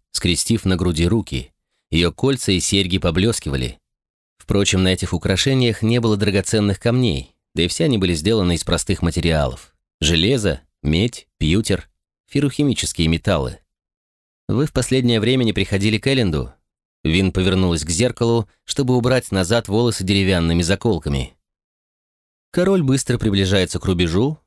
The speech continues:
за которым ему не понадобится моя помощь».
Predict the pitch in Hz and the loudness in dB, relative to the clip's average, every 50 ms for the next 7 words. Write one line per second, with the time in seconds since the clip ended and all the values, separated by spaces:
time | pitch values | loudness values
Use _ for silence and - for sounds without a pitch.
0 | _ _ - 95 92 104 - - 123 - 165 160 160 156 151 147 147 147 147 147 | _ _ -2 0 0 0 0 0 -2 0 0 2 2 2 2 2 2 2 2 2
1 | 139 - 107 101 98 98 110 131 131 139 131 - - 110 98 90 87 82 - - | 2 2 2 2 2 2 0 0 -2 -2 -4 -2 0 2 2 2 2 0 0 0
2 | 80 76 76 76 - - - | 0 0 0 -2 -2 -6 -8